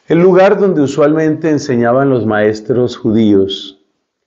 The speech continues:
Cristo no lo trata con dureza.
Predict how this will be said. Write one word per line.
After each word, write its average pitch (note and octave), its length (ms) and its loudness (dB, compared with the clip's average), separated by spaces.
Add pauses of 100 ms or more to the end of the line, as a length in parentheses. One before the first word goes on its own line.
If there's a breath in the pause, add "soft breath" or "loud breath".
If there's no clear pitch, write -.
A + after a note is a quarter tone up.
(3500 soft breath)
Cristo F3 420 2
no F#3+ 140 2
lo F#3 140 4
trata F3+ 360 -2
con A#2+ 200 -2
dureza. A#2 500 -2